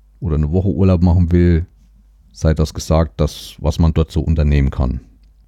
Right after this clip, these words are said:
Der eigentliche Urwald heißt eigentlich so, weil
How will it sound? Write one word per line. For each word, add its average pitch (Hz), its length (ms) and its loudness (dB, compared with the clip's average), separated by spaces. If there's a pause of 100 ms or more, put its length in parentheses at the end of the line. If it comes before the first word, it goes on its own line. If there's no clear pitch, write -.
(420)
Der 117 320 0
eigentliche 147 500 2
Urwald 135 840 2 (600)
heißt 113 440 -2
eigentlich 120 400 2
so, 117 520 0 (200)
weil 98 680 2